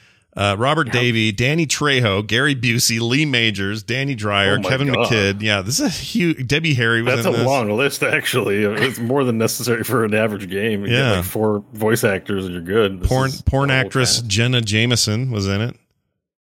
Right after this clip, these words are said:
Speaker 1: Uh, yeah, that's just crazy to me. Anyway, we'll see. That's coming. We don't know what it'll look like. We have no idea, but they're making it. So, yeehaw.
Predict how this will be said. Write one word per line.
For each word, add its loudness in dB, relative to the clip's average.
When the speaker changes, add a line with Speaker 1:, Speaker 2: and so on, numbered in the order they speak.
Speaker 1:
Uh, 0
yeah, -2
that's -4
just -2
crazy -4
to -16
me. -10
Anyway, 0
we'll 2
see. 2
That's -4
coming. 0
We -6
don't 0
know 2
what 4
it'll 2
look 0
like. 0
We -8
have -4
no -4
idea, -8
but -8
they're -4
making -4
it. -12
So, -4
yeehaw. -2